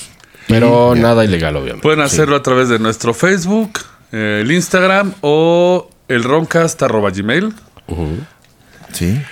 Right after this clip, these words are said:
Speaker 3: Y continuamos con esta saga, porque ya quedamos que están estos calderos, ¿no?
Speaker 2: Ah, es una saga, la saga
Speaker 1: Es
Speaker 2: del
Speaker 1: una saga.
Speaker 2: caldero. Muy
Speaker 3: Ujú.
Speaker 2: bien.
Speaker 1: La saga del caldero.
Speaker 2: Ah, huevo.
Speaker 3: Porque se volvió muy popular, o sea, incluso había tribus que sucumbían por algún tipo de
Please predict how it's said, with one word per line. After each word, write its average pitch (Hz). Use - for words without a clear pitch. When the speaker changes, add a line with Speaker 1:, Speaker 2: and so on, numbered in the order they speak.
Speaker 3:
Y 127
continuamos 202
con 165
esta 165
saga, 127
porque 113
ya 190
quedamos 202
que 165
están 160
estos 165
calderos, 120
¿no? 147
Speaker 2:
Ah, 117
es 131
una 147
saga, 139
la 87
saga 135
Speaker 1:
Es 110
Speaker 2:
del 98
Speaker 1:
una 85
saga. 95
Speaker 2:
caldero. 101
Muy 92
Speaker 3:
Ujú. 92
Speaker 2:
bien. 92
Speaker 1:
La 95
saga 107
del 80
caldero. 123
Speaker 2:
Ah, 90
huevo. 65
Speaker 3:
Porque 160
se 156
volvió 180
muy 262
popular, 180
o 143
sea, 185
incluso 196
había 170
tribus 180
que 120
sucumbían 139
por 196
algún 175
tipo 180
de 101